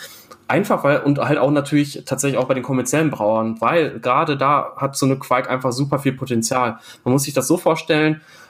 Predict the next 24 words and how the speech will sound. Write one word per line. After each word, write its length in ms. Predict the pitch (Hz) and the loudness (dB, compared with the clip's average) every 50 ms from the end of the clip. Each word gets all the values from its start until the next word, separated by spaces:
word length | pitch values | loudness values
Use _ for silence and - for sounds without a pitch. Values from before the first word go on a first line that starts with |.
| _ _ _ | _ _ _
Man 280 | 131 123 123 127 123 | 0 2 2 2 2
hat, 220 | 135 139 139 - - | 0 0 -2 -2 -8
äh, 220 | 117 - 117 120 | -2 0 0 2
irgendwie 280 | 101 110 127 131 127 123 | 2 2 0 0 0 0
sein 220 | 110 123 113 113 | 2 2 2 2
Sudhaus 380 | 117 175 202 - 170 165 156 - | 2 0 0 0 0 -2 0 0
gekauft, 300 | 156 143 - 143 135 135 | -2 0 0 -2 0 0
man 120 | 127 117 | 0 -2
hat 120 | 120 123 - | -2 -2 -2
seine 140 | 131 123 | -2 0
Lagertanks 560 | 120 110 113 113 110 104 - - 113 107 - - | 2 2 2 2 0 -2 -2 -2 -2 -2 -2 -4
gekauft. 460 | 113 110 - 113 101 - - - - | -4 -4 -2 -2 -2 -4 -4 -12 -12
Die 60 | 113 | -6
kosten 360 | - - 143 139 - - 120 | -2 0 0 -2 0 -2 -4
Schweinegeld. 680 | 113 - 110 107 113 113 113 113 131 151 190 226 226 - - _ _ _ _ _ _ _ _ _ _ _ _ _ _ _ _ _ _ - - | -4 0 0 2 2 2 2 2 2 2 2 0 -2 -6 -14 _ _ _ _ _ _ _ _ _ _ _ _ _ _ _ _ _ _ -14 -4
Und, 320 | - 135 127 127 127 127 123 | 0 0 2 2 2 2 2
ähm, 260 | 120 120 117 113 120 | 2 2 2 2 2
der 100 | 113 123 | 0 -2
Vorteil 300 | 117 - 131 131 131 135 | -2 0 -2 -2 -2 0
bei 160 | 117 117 113 113 | 0 0 0 -2
Quike 340 | - - 185 220 262 - | -2 -2 0 0 0 0
ist 140 | 147 - - | -2 -4 0
halt 180 | - 113 113 113 | 0 0 0 0
eben, 380 | - 110 120 135 160 160 160 | 0 -2 0 0 0 -2 -2